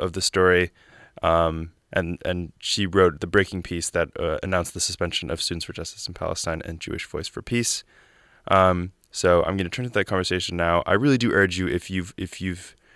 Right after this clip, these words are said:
heard some of the, the, the, the coverage from national media, do listen to this, this and, um, hear, um, a s-, from a student perspective. Um, Sarah's gonna talk about it, um, in the interview, but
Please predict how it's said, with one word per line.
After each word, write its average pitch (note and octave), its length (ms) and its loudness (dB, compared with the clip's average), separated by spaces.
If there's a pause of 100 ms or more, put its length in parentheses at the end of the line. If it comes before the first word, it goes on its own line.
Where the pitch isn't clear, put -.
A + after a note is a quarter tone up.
(160)
heard E3+ 280 8
some B2 160 4
of A2 100 2
the, G2+ 300 10
the, - 260 0
the, F2 600 2
the E2+ 220 0
coverage G#2 400 4
from E2+ 200 -4
national F2 340 0
media, F#2 360 4 (460)
do F3 120 2
listen B2+ 300 4
to G2+ 80 -6
this, F#2 300 0 (100)
this F2+ 340 0
and, E2+ 320 -4
um, E2 480 -4 (220)
hear, F#2+ 560 2 (400)
um, F2+ 340 0
a - 40 -8
s-, - 220 -10
from A2 140 0
a G2+ 60 0
student D#3 260 -2
perspective. F2+ 540 0 (420)
Um, F2+ 220 4
Sarah's G2+ 220 0
gonna F#2+ 140 -2
talk F2 220 -2
about E2+ 160 2
it, D#2 180 0 (440)
um, E2 340 0 (340)
in G#2 120 -2
the F#2 60 2
interview, C3 300 4
but G#2+ 220 6